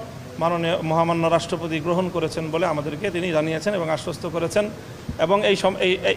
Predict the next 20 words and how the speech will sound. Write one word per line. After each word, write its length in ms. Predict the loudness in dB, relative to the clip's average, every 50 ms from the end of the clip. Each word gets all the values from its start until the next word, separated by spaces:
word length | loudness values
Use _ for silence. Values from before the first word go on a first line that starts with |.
| 2
এই 120 | 2 2 4
মুহূর্তে, 440 | 4 4 4 4 2 4 2 2
এ, 60 | 2 2 -2 -8 -12 -14 -14 -12 -2 2 4 4 4 4
স-, 100 | 2 -4 -4 -2
মহামান্য 460 | 0 2 2 4 2 2 2 2 2
রাষ্ট্রপতির 640 | 2 2 2 0 -2 -4 -4 -4 -4 -2 -2 -4 -4 -4 -6
নেতৃত্বে 440 | -6 -6 -6 -8 -6 -4 -4 -2
বাংলাদেশ 380 | -2 -2 -2 -2 -4 -4 -6 -6 -6 -6
পরিচালিত 440 | -6 -4 -2 0 0 0 0 -2
হচ্ছে। 400 | -2 -2 -2 -4 -4 -4 -4 -4 -4 -6 -14 -14 -14 -14 -14 -10 0 2
পরবর্তী 640 | 4 4 6 4 2 0 0 2 2 4 4 2 0 -4 -6
পদক্ষেপ 400 | -4 -2 -2 -2 -2 -2 -4 -4
ইনশাল্লাহ 340 | -4 -6 -4 -4 -2 -2 0
তাড়াতাড়ি 340 | 2 2 0 0 0 -2 -4
গ্রহণ 320 | -2 -2 -4 -2 -4 -4 -6
করুন 220 | -6 -6 -6 -6 -6
তারা। 140 | -8 -8 -8 -10 -12 -12 -12 -12 -12 -12 -12 -10 -4 0
এই 200 | 2 4 4 4 2 -2 -8 -6
মোটামুটি 380 | -6 -2 0 0 0 2 2
আজকে। 240 | 2 2 2 0 -8